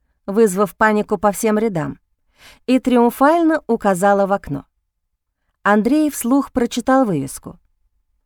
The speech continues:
«Мир дверей. Кармен, зачем мне двери? Мне нужен замок». «Здесь отличные замки. Эмиль покупал наш замок здесь».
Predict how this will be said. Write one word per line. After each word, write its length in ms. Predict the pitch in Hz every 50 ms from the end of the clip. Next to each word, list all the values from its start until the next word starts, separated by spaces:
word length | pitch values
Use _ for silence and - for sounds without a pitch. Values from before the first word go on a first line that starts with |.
| _ _ _ _ _ _ _ _ _
«Мир 500 | - 151 170 208 247 277 311 330 320 320
дверей. 680 | 226 180 208 247 294 302 220 151 135 139 131 - - _ _ _ _ _ _ _ _ _ _ _ _ _ -
Кармен, 420 | 202 220 202 143 127 120 - - _ _ _ _ _ _ _ _ _ _ _
зачем 460 | - 147 196 208 - - 254 254 254
мне 160 | 262 262 269
двери? 360 | 196 160 135 139 - - - _ _ _ _ _ _ _ _ _ _ -
Мне 320 | - 135 151 180 214 240
нужен 380 | 254 262 269 254 269 269 269 247
замок». 500 | 240 277 269 240 165 120 - _ _ _ _ _ _ _ _ _ _ _ _ _ _ _ _ _ _ _ _ _
«Здесь 460 | 247 240 214 202 254 330 370 359 -
отличные 600 | 247 214 - - 226 285 320 - - 262 220 196 180
замки. 580 | 165 175 165 156 151 - - 160 165 175 175 - _ _ _ _ _ _ _ _ -
Эмиль 340 | 208 240 269 320 330 294
покупал 500 | - 311 285 - 285 - - 294 294 285
наш 280 | 285 269 285 294 285 247
замок 420 | 240 247 285 277 269 285 285 262
здесь». 400 | 254 185 160 147 135 - - -